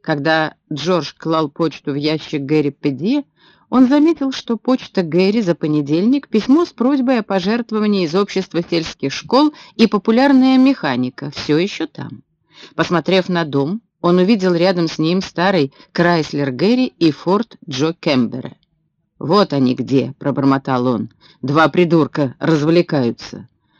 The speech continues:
Он поднял ногу и еще раз пукнул. Джордж Мира решил, что они уехали куда-нибудь пьянствовать, скорее всего, на грузовике Джо.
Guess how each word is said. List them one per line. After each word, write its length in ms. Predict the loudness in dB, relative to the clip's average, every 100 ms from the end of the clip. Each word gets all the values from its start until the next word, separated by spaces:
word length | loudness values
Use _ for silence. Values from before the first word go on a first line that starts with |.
| _
Он 220 | 4 6
поднял 380 | 6 6 6 6
ногу 400 | 6 4 2 -2
и 160 | 0 2
еще 320 | 2 2 0
раз 220 | 0 -2 _
пукнул. 480 | -10 -8 -10 -12 -16 _ _ _ _ -10
Джордж 440 | -6 4 4 4 4
Мира 280 | 4 4
решил, 440 | 2 0 -2 -4 -4
что 220 | -2 0
они 200 | 2 4
уехали 440 | 2 2 -2 -4
куда-нибудь 580 | -2 0 2 2 -2 -6
пьянствовать, 680 | -4 0 0 -2 -4 -4 -4
скорее 360 | -2 2 2 2
всего, 300 | 0 0 2
на 120 | 2
грузовике 600 | 0 0 2 0 0 -2
Джо. 400 | -2 -6 -6 -8